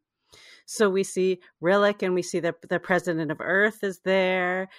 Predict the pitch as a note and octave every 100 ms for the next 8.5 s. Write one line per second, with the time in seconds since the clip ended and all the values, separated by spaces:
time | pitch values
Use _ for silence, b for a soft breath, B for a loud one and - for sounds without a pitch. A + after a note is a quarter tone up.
0 | B D3+ D3+ D3 - E3+ D#3+ D#3+ C3+ C#3+
1 | - F#3+ F#3+ F#3 F3+ F#3 F3 E3 E3+ -
2 | F3 F3 B B B F3+ G#3 C#4 D#4+ D#4
3 | - G#3+ G#3+ F#3 F#3 - - _ _ _
4 | _ - - G3 G#3+ A3+ A3 F#3+ D#3+ -
5 | - - G#3 G#3 G#3+ A3+ - G3+ F#3 E3
6 | D#3+ - E3+ E3 D#3+ D#3 E3 D#3+ C#3+ _
7 | - E3+ F3 - F3+ E3 - _ _ -
8 | - E3+ C#3+ -